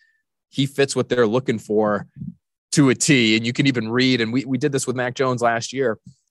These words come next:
but you can read, you know, some old scouting, um, notes from Bill Belichick's time with the Browns, and, and he'll describe things that he's looking for in a quarterback. And Mac Jones checks a lot of those boxes,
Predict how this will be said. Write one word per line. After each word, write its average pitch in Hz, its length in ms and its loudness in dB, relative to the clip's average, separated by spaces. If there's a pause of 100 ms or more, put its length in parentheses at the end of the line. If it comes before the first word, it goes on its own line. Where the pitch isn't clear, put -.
(100)
but 127 100 -8
you 156 80 -4
can 139 160 -4
read, 120 320 0 (360)
you 113 40 -10
know, 110 80 -2
some 120 200 -4
old 131 240 2
scouting, 123 520 2 (100)
um, 101 420 0
notes 127 320 -2
from 110 160 -6
Bill 117 160 0
Belichick's 120 500 0
time 120 300 -2
with 120 100 -4
the - 80 -10
Browns, 110 540 0
and, 104 120 -6
and 104 140 -12
he'll 127 140 -2
describe 113 600 -2
things 117 200 -4
that 113 100 -2
he's 110 160 -4
looking 117 240 -4
for 117 300 0
in 117 140 -4
a 110 40 -6
quarterback. 117 600 -2 (520)
And 104 400 2
Mac - 240 0
Jones 131 260 0
checks - 460 -2
a - 20 0
lot 123 180 2
of 135 60 0
those 131 160 2
boxes, 143 560 -4